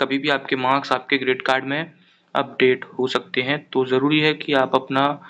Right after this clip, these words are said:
ग्रेड कार्ड भी साथ के साथ चेक करते रहा करो, क्योंकि मेन चीज़ है कि आपके मार्क्स आपके ग्रेड कार्ड में अपडेट होने चाहिए, चाहे फिर वो असाइनमेंट्स के मार्क्स हों, चाहे फिर वो,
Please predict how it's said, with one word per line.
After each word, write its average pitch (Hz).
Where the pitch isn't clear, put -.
ग्रेड 143
कार्ड 135
भी 139
साथ 131
के 135
साथ 131
चेक 127
करते 120
रहा 120
करो, 135
क्योंकि 135
मेन 151
चीज़ 156
है 151
कि 151
आपके 135
मार्क्स 135
आपके 131
ग्रेड 127
कार्ड 123
में 139
अपडेट 127
होने 139
चाहिए, 135
चाहे 135
फिर 135
वो 135
असाइनमेंट्स 151
के -
मार्क्स 139
हों, 147
चाहे 131
फिर 131
वो, 156